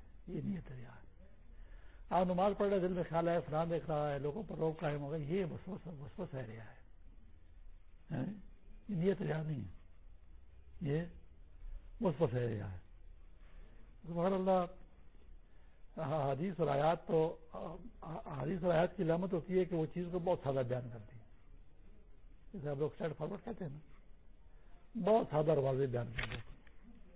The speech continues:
اور بعد کے لوگوں نے تو ہر ایک چیز کی پیچیدگیوں کو بال کی کھال اتاری ہوئی ہے، بہت تشریح کی ہوئی ہے۔ ہاں؟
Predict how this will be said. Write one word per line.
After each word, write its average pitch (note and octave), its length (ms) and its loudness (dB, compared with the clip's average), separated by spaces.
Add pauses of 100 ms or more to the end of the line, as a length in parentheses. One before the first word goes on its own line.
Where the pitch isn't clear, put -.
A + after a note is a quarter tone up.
(1400)
اور A3+ 120 -2
بعد E3 300 6
کے F3+ 60 2
لوگوں E3 260 6
نے D#3+ 140 2
تو D3 80 0 (140)
ہر C3 80 2
ایک D#3+ 180 2
چیز E3+ 120 -2 (120)
کی F#3 100 0
پیچیدگیوں D#3+ 600 -2
کو D#3 120 2 (240)
بال C#3 200 2
کی - 140 -6
کھال - 200 0
اتاری C#3+ 300 -2
ہوئی C3 220 -2
ہے، B2+ 120 0
بہت D3 220 0
تشریح - 320 0 (100)
کی D#3+ 80 -2
ہوئی C#3+ 200 0
ہے۔ A#2 100 -4 (1300)
ہاں؟ A#2+ 160 -2